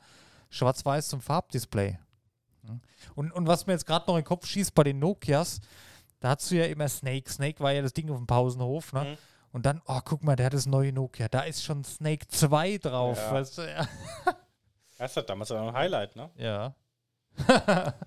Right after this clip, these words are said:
Speaker 1: Wenn du mal überlegst, wenn du es mit heute vergleichst, ey. Vorhin hatte man es von Handygames.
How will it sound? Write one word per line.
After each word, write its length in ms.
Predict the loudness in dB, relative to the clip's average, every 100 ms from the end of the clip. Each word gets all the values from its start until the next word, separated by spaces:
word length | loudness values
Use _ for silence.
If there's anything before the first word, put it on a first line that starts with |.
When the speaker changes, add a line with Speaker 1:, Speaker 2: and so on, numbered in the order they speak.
| -14 -10 -4
Speaker 1:
Wenn 120 | -4
du 60 | -2
mal 120 | -4
überlegst, 320 | -4 -4 -6
wenn 80 | -8
du 60 |
es 80 | -6
mit 120 | 2
heute 220 | 4 4 0
vergleichst, 560 | -6 -4 -4 -6 -8
ey. 160 | -4 -4 -6 _ _ _
Vorhin 220 | 2 2
hatte 160 | 0 0
man 120 | 0
es 80 | 2
von 120 | 2
Handygames. 720 | 2 0 -2 -4 -6 -12